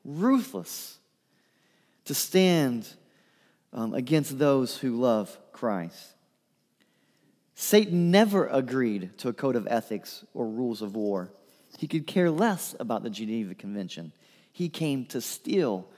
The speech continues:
to kill, and destroy. And he attacks where it's gonna hurt the most. Two areas where I think Satan has done a great job of,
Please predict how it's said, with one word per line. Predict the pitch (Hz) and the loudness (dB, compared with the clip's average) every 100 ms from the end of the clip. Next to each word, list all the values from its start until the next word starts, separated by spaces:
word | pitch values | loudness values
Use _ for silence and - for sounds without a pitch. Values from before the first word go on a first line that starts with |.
| _ - | _ -12
to | 131 | -12
kill, | - - 165 107 90 - - | -6 0 0 0 -4 -10 -10
and | 117 | -6
destroy. | 110 107 - 117 92 82 - _ _ _ _ _ _ _ _ _ _ _ _ _ _ | -6 -8 -6 -4 -4 -8 -12 _ _ _ _ _ _ _ _ _ _ _ _ _ _
And | 120 | -8
he | 131 139 | -2 -2
attacks | 110 156 139 127 | -2 -4 -6 -6
where | 117 | -8
it's | 110 | -8
gonna | 120 107 | -6 -4
hurt | 107 - | -6 -6
the | |
most. | 98 92 87 - - _ _ _ _ _ _ _ _ _ _ _ _ _ _ _ _ _ _ _ | -6 -8 -10 -18 -20 _ _ _ _ _ _ _ _ _ _ _ _ _ _ _ _ _ _ _
Two | - 185 175 | -4 2 6
areas | 160 170 143 123 | 8 8 6 4
where | 117 | 2
I | 123 | 0
think | 131 127 | 0 -4
Satan | - - 156 127 117 | -4 0 2 2 -2
has | 107 | -4
done | 131 113 | -4 -2
a | 98 | -4
great | 104 139 139 | -2 0 0
job | - 127 110 | 0 0 0
of, | 107 - | -4 -8